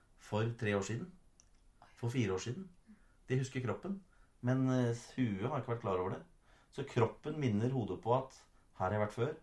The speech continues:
Det var skummelt. Det var kjempeskipt. Og så får du en reaksjon. Men veien opp igjen, eh, den var, eh, den var tøff. Og igjen Ann-Katrine, kona mi. Det at vi er så tett,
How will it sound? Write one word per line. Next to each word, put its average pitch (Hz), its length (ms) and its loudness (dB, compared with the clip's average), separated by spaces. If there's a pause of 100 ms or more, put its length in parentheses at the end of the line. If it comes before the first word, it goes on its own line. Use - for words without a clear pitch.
(220)
Det 90 80 -6
var 101 80 -6
skummelt. 98 440 -10 (360)
Det 92 160 -4
var 104 240 -4
kjempeskipt. - 480 -10 (1040)
Og 120 80 -10
så 123 100 -2
får 110 140 -2
du 98 60 -2
en 98 80 -4
reaksjon. 98 320 -6 (1120)
Men 101 120 2
veien 95 380 4
opp - 180 -8
igjen, 143 300 0
eh, 113 800 -2 (1300)
den 98 240 -4
var, 90 260 -8
eh, 90 240 -10
den 85 160 -8
var 95 140 -8
tøff. - 240 -14
Og 87 80 -4
igjen 85 200 -4
Ann-Katrine, 80 720 -10
kona 85 260 -10
mi. 123 140 -10 (240)
Det 123 380 -8
at 85 100 -8
vi 87 120 -6
er 85 60 -4
så - 160 -10
tett, - 220 -14